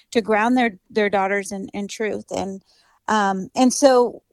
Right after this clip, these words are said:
really this book was, was born out of that, that mother's heart of, like, wanting to protect our daughters, wanting them not to, to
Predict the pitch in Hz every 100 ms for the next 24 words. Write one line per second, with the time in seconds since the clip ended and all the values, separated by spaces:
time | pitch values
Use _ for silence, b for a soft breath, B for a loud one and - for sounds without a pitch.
0 | - 226 302 285 254 233 202 240 - 240
1 | - 233 214 - - 214 220 185 185 -
2 | 233 226 214 208 202 202 202 - _ 208
3 | - - - 208 202 247 233 - 180 262
4 | - 202 202 190 196 190 233 247 262 220
5 | - 202 214 196 185 202 202 214 233 214
6 | 226 226 220 - - 202 B B B _
7 | -